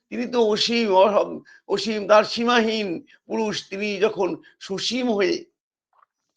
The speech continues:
সীমাতে লয় স্থান, বৃত্তিভেদী টান হলে তাই দেখবি ভগবান। তাকে বৃত্তি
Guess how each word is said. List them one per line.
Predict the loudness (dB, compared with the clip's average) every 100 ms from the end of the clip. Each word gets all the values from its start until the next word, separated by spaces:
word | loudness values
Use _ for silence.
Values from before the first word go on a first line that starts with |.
| _ _
সীমাতে | -8 2 2 4 4
লয় | 4 2
স্থান, | 0 -4 -2 -2 -4 -10 _ _ -10
বৃত্তিভেদী | -6 -6 -6 -6 -2 -2 -2 -4
টান | 2 2 2
হলে | -2 -2 -2
তাই | 2 2 2 0 -10 _ -18
দেখবি | -8 -4 -4 -6 -6
ভগবান। | -4 -4 -4 -6 -8 -12 _ _
তাকে | 2 2 0
বৃত্তি | -4 -6 -10 -12 -8 -6